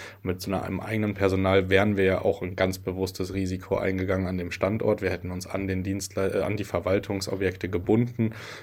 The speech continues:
persönlich. Und das wollten wir natürlich auch ein Stück weit reduzieren beziehungsweise gänzlich vermeiden. Genau, aber wenn du jetzt sagst, ähm,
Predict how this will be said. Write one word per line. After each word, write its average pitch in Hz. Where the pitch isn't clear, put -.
persönlich. 104
Und 101
das -
wollten 101
wir 98
natürlich 98
auch -
ein 95
Stück -
weit 92
reduzieren 95
beziehungsweise 90
gänzlich 87
vermeiden. 87
Genau, 117
aber 123
wenn 143
du 135
jetzt 127
sagst, 135
ähm, 120